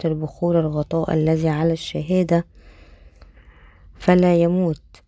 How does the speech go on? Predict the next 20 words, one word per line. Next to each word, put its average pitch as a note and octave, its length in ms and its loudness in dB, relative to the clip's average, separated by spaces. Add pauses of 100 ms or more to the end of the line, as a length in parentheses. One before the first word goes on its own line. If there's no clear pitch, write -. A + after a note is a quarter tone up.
(160)
ثم D#3+ 280 -2
يأخذ D#3+ 440 -2
من E3 180 0
دم E3+ 220 0
الثور F3 420 -2
وينضح E3+ 800 0
بإصبعه E3 800 -2
على D#3 260 -2
وجه E3+ 260 0
الغطاء D#3 540 -2
إلى D#3+ 120 -2
الشرق، - 640 -4 (400)
وقدام E3+ 540 0
الغطاء E3 580 -2
ينضح E3+ 360 -2
سبع E3 320 -2
مرات D#3 500 0
من D#3+ 160 0
الدم D#3 300 -2
بإصبعه. D#3 640 -2